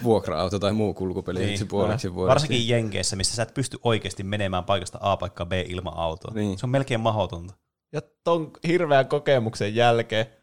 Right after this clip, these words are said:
Speaker 3: niin sit sun pitää olla vielä ihan hirveän onnellinen siitä autosta,
Speaker 1: Niinpä.
Speaker 3: minkä sä
Speaker 2: Niin.
Speaker 3: saat, ja yllättynyt. Ja, "Oh my god, onko tuo se mun auto, joka mulla on ollut kadoksissa puoli vuotta?" Ja
Speaker 2: Niin.
Speaker 3: <laughs>
Speaker 1: Siinä oli joku juttukin,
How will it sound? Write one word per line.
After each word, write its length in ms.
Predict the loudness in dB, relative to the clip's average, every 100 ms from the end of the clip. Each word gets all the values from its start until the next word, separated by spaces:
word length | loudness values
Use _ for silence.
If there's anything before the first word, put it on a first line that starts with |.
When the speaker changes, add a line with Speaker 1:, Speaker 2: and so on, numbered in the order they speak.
| _ -6
Speaker 3:
niin 100 | -4
sit 160 | -4 -6
sun 180 | -6 -4
pitää 220 | 4 6
olla 100 | 6
vielä 200 | 6 6
ihan 200 | 6 2 2
hirveän 480 | 2 4 6 6
onnellinen 720 | 6 4 4 2 0 -2 -2
siitä 340 | -2 0 4 6
autosta, 140 | 6 6 6
Speaker 1:
Niinpä. 60 | 4
Speaker 3:
minkä 260 | 2 -2 2
sä 100 | 2
Speaker 2:
Niin. 100 | 6
Speaker 3:
saat, 320 | 6 6 4
ja 80 | 2
yllättynyt. 580 | 4 4 2 -2 -4 -4
Ja, 80 | -4 -10 -6 4
"Oh 260 | 8 10
my 240 | 10 8 8 4
god, 340 | 4 8 8 8
onko 200 | 4 0 0
tuo 160 | 0
se 120 | 2 2
mun 220 | 2 4
auto, 460 | 8 8 6 0 -2 -6 _ -2
joka 160 | 4 6
mulla 220 | 8 6
on 40 |
ollut 140 | 6 4
kadoksissa 540 | 4 4 2 -2 -4
puoli 440 | 0 2 2 2 -2
vuotta?" 420 | 0 -2 -2 -4
Ja 140 | 0 0 0
Speaker 2:
Niin. 460 | 2 2 2 -2 -4 -16 -18
Speaker 3:
<laughs> 400 | -20 -20 -6 0
Speaker 1:
Siinä 180 | 4
oli 100 | 4 4
joku 180 | 6
juttukin, 540 | 6 6 2 2 2